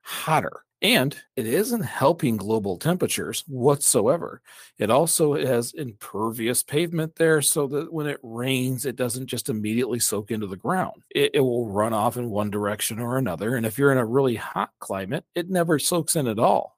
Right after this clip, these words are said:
It never makes it to a place to be able to go down. It just evaporates back up, adding to the humidity.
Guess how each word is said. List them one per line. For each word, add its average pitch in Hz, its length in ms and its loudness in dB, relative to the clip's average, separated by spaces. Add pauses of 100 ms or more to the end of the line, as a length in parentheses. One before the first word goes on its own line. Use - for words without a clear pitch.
It 113 120 -4
never 147 260 0
makes 117 460 -2
it 135 120 -4
to 113 140 -4
a 101 60 -2
place 113 380 0
to 104 100 -12
be 107 80 -4
able 107 160 -2
to 101 80 -4
go 101 180 -2
down. 98 460 0
It 87 100 -12
just - 240 -12
evaporates 92 640 -6
back 87 280 -2
up, 123 200 0
adding 104 260 -4
to 117 140 -6
the 117 80 0
humidity. 120 560 2